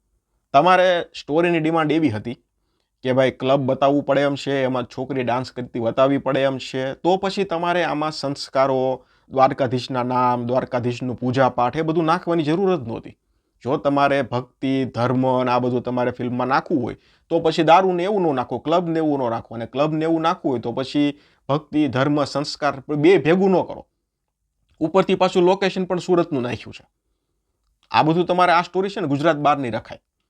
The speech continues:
તો થોડીક આમ ફિટ બેસે. ક્યાંક થોડુંક તો કાંઈક એખાદા એંગલથી તો આમ સ્ટોરી ફિટ થવી જોઈએ ને. એક તો જો લોકેશન ગુજરાતનું રાખ્યું, બરોબર, સુરતનું. હવે ન્યા તો બિલકુલ દારૂની પરમિશન નથી, ઓફિશિયલી તો નથી જ, અનઓફિશિયલી બધાને ખબર જ છે. પણ આપણે તો ફિલ્મમાં ઓફિશિયલી જ રહેવાનું ને.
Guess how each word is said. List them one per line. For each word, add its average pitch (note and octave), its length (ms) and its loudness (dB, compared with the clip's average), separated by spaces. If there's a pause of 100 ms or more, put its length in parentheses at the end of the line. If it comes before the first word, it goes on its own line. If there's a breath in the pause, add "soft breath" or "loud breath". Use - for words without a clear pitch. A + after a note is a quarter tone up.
તો D3 80 -6
થોડીક E3 400 2
આમ G3+ 100 0
ફિટ E3+ 300 0
બેસે. A#2+ 420 -4 (640)
ક્યાંક C#3 140 0 (120)
થોડુંક F3+ 380 2
તો A3 120 -2
કાંઈક F#3+ 460 -2
એખાદા F#3 360 2
એંગલથી G#3+ 340 0
તો G#3 140 -6
આમ G#3 140 -2
સ્ટોરી G#3+ 320 -2
ફિટ G#3+ 220 -8
થવી A3 240 -2
જોઈએ C3+ 220 0
ને. D#3 180 -4 (260 soft breath)
એક F3+ 140 2
તો G3 140 2
જો F#3 100 6
લોકેશન E3 420 2
ગુજરાતનું C#3+ 420 2
રાખ્યું, A#2 240 -2
બરોબર, D#3+ 260 2
સુરતનું. A2 480 -6 (440)
હવે C3 120 -2
ન્યા C#3 160 4
તો D3+ 140 0
બિલકુલ D3+ 340 2
દારૂની C#3+ 300 2
પરમિશન B2+ 440 -4
નથી, A2+ 320 -12 (200)
ઓફિશિયલી C#3+ 440 0
તો B2+ 100 0
નથી C3 280 0
જ, - 100 -16
અનઓફિશિયલી C3+ 540 -2
બધાને A#2+ 300 -2
ખબર A#2+ 320 0
જ G2 40 -8
છે. A2+ 120 -14
પણ A2+ 120 -4
આપણે D3 220 2
તો D3+ 80 0
ફિલ્મમાં D#3+ 320 0
ઓફિશિયલી F3 340 0
જ C#3+ 60 -4
રહેવાનું A3+ 320 0
ને. - 60 -8